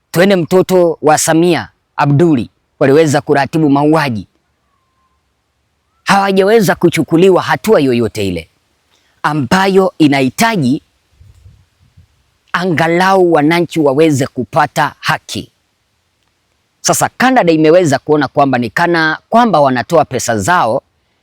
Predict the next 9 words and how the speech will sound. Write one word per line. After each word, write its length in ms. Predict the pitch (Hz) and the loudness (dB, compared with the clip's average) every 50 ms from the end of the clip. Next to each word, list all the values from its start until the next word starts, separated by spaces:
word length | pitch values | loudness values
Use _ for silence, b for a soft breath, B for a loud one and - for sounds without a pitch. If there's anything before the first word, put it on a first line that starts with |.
| _ _ _ | _ _ _
zielekee 540 | - 117 120 147 135 131 120 113 - 185 156 | -4 0 0 2 2 0 -2 -2 -2 -2 -2
Tanzania 540 | _ - 127 127 120 95 120 127 151 147 127 | _ -2 -2 -2 0 -2 0 0 0 -2 -2
kusaidia 580 | - 117 - - 110 110 117 131 147 139 127 | -4 -6 -4 -2 -2 -2 0 0 2 2 2
raia, 440 | 113 117 113 117 113 135 170 190 - _ _ _ _ _ _ _ _ _ _ _ _ _ _ _ _ _ _ | 0 0 -2 0 0 0 0 0 -4 _ _ _ _ _ _ _ _ _ _ _ _ _ _ _ _ _ _
lakini 680 | 113 113 - - 170 165 156 156 151 147 143 135 127 _ _ _ | -8 -8 -4 0 0 2 2 2 2 0 0 -4 -6 _ _ _
zile 280 | - 135 127 156 151 131 | -8 -2 0 0 0 0
pesa 460 | - _ 143 147 143 - - 143 139 | -2 _ -2 -2 -2 -2 -2 -4 -6
hazisaidii 920 | - - 123 131 113 104 117 127 113 - - 123 120 123 131 143 147 139 123 | -4 -4 -4 -4 -2 -2 -2 -2 -2 -2 -2 -2 -2 0 2 4 4 4 2
raia. 440 | 113 110 117 117 123 131 113 87 | 0 0 0 0 0 0 -2 -4